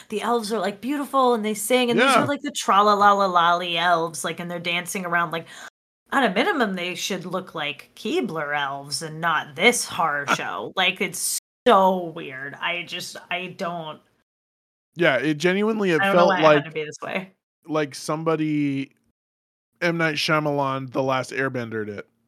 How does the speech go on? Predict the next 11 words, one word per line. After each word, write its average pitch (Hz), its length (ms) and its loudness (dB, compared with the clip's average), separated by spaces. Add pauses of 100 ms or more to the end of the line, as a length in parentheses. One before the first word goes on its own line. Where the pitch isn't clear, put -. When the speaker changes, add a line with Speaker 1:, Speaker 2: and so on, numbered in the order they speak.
(120)
Speaker 2:
or, 135 200 2
like, 131 220 -2
Michael 151 340 2
Gambon, 139 440 -2
The 220 60 0
Speaker 1:
Yeah. 196 280 6
Speaker 2:
Dumbledore 110 460 -4 (600)
kind 139 200 0
of 117 140 -6
thing. 113 240 -4
Like, 123 100 0